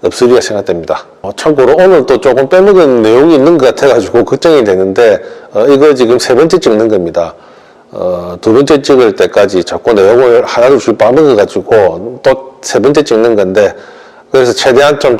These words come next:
담백하고 짧게 찍었습니다. 그래서 좀 미비할지는 몰라도, 어, 구매를 예상하고 계시는 분들한테 도움이 됐으면 하는 생각이고,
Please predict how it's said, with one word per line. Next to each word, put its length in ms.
담백하고 520
짧게 300
찍었습니다. 720
그래서 240
좀 360
미비할지는 640
몰라도, 720
어, 240
구매를 680
예상하고 400
계시는 360
분들한테 680
도움이 280
됐으면 640
하는 200
생각이고, 920